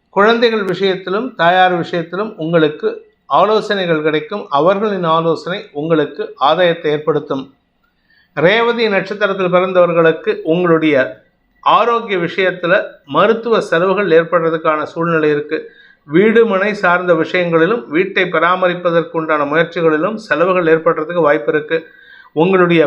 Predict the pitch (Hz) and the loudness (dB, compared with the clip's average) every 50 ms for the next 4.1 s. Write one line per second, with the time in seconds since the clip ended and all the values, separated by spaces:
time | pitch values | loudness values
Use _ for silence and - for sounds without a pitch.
0 | 135 135 151 156 160 190 214 208 226 220 208 196 180 175 175 - 190 175 175 175 | 2 2 2 4 4 2 2 2 2 0 0 0 -2 -4 -6 -8 -6 -2 0 0
1 | 175 175 185 180 160 160 170 170 170 160 156 156 175 175 175 196 175 165 160 160 | 0 2 0 0 0 -2 -2 0 2 2 2 2 0 -2 -4 -4 0 2 2 2
2 | 160 - - 165 190 208 - - 127 135 160 175 208 220 220 214 202 - 160 165 | 2 0 -2 -4 -4 -4 -6 -4 -2 0 0 2 4 4 4 4 4 0 0 0
3 | 170 175 175 175 170 170 - 170 165 - 170 165 156 156 151 139 135 147 160 160 | 2 2 2 0 -2 -4 -6 -10 -6 -6 -4 0 0 0 2 2 2 2 2 0
4 | 160 170 | 0 0